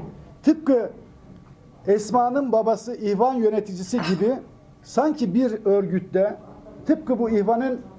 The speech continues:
yöneticisi gibi bir, e, meşru düzeni devirmek adına bir gizli örgütün üyesi gibi aylarca, günlerce çalışmış ve evine gitmemiş bir başbakan gibi bir söylemde bulundu.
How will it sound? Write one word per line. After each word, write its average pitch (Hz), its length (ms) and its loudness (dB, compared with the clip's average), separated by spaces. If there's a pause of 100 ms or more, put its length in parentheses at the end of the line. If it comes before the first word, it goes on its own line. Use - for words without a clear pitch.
(440)
yöneticisi 233 540 0
gibi 208 280 0 (680)
bir, 285 160 2 (300)
e, 214 240 4 (160)
meşru 214 540 0
düzeni 220 420 2
devirmek 240 420 2
adına 233 280 -2
bir 254 120 0
gizli 208 360 2
örgütün 220 480 2
üyesi 220 420 2
gibi 220 320 2
aylarca, 214 520 4
günlerce 208 520 0
çalışmış 190 520 -2
ve 220 140 2 (120)
evine 208 280 2
gitmemiş 208 560 -2 (300)
bir 196 200 0
başbakan 196 640 0 (260)
gibi 190 240 2
bir 202 100 0
söylemde 170 520 2
bulundu. 107 320 -12